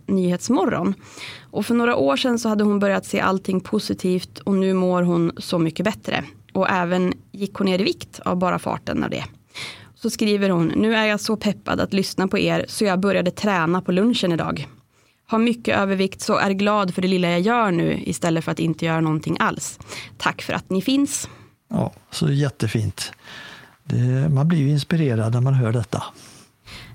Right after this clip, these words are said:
Speaker 1: Är du redo för en fråga?
Speaker 2: Ja, det är jag.
Speaker 1: Gabriel skriver, "Bertil nämnde något om att nöjdförklara sig. Det lät trevligt. Kan ni berätta mer?"
Speaker 2: Ja, det är tyvärr lätt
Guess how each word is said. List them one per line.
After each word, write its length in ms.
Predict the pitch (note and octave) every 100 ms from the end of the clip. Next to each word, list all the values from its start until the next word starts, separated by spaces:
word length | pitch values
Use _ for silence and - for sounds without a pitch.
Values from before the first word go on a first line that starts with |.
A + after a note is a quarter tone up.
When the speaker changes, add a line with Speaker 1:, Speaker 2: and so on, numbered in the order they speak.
| -
Speaker 1:
Är 140 | - A3+
du 140 | A#3+
redo 300 | A#3+ A#3 G#3
för 120 | G#3
en 120 | G3+ F#3
fråga? 380 | G3+ F3+ - - -
Speaker 2:
Ja, 300 | C3 B2+ A2+ F2+ -
det 100 | A2+
är 40 |
jag. 160 | G#2 G2+ - - - - - - - -
Speaker 1:
Gabriel 680 | - C4+ C4 A3+ C4 B3
skriver, 640 | A3+ G#3+ G#3+ G3+ F#3+ F#3 F3+
"Bertil 600 | A3 A#3+ B3+ - A#3 G#3
nämnde 300 | G#3 G3 F#3+
något 440 | G3+ F#3+ F3+ F#3 -
om 240 | F#3 F3+
att 200 | F#3 - -
nöjdförklara 840 | G3+ C#4 A#3 F3+ G3+ D4+ F4+ G#2
sig. 260 | - - F3 - -
Det 140 | F#3+ G#3+
lät 280 | F#3+ F#3 -
trevligt. 640 | B3+ A3+ A3 D4 - - _
Kan 180 | - F#3
ni 140 | F3
berätta 420 | E3+ F3 D#3+ - E3+
mer?" 500 | G3 D4 G#3+ - - _ _ _ - - - - _
Speaker 2:
Ja, 480 | - C3 C#3 E3 G#3 - - - - - -
det 280 | D3+ E3 E3+
är 180 | E3 -
tyvärr 340 | - F3+ G3
lätt 460 | G3 F3 A2+ _